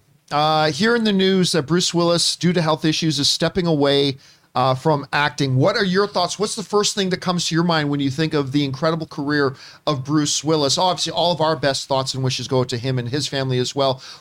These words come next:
Whatever you guys are thinking, jump down into the comments section below and let us know your thoughts. Okay, guys, with that down, let's do a third off the top here, and that is this. You know, there's, there's a pretty significant movie on its way out.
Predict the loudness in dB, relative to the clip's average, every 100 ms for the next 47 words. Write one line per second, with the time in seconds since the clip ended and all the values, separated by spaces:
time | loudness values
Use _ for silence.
0 | -4 0 2 2 2 0 0 -2 -2 -2
1 | -2 -2 0 0 0 -2 -2 0 0 0
2 | -2 -2 -2 0 2 0 -6 _ _ _
3 | -4 -2 0 0 0 0 0 2 4 2
4 | 0 _ _ -4 2 2 2 0 -4 _
5 | _ _ -4 -4 -4 -6 -6 -8 _ _
6 | _ _ _ 0 0 0 -4 -4 -10 -10
7 | -14 _ _ _ -8 -2 -2 -2 -2 -2
8 | -2 -6 -6 -2 -4 -4 -8 _ _ _
9 | -20 _ -4 -2 -2 0 0 0 2 2
10 | 4 2 -2 -4 -4 -2 -2 -4 -8 -8
11 | _ -20 -20 -14 -4 0 2 0 0 -2
12 | -2 -2 -2 -6 -8 _ _ _ _ -2
13 | 0 2 0 0 -2 0 0 2 0 -2
14 | -4 -2 -2 -2 0 -2 0 -2 0 0
15 | 2 0 0 -2 0 -2 -2 0 2 0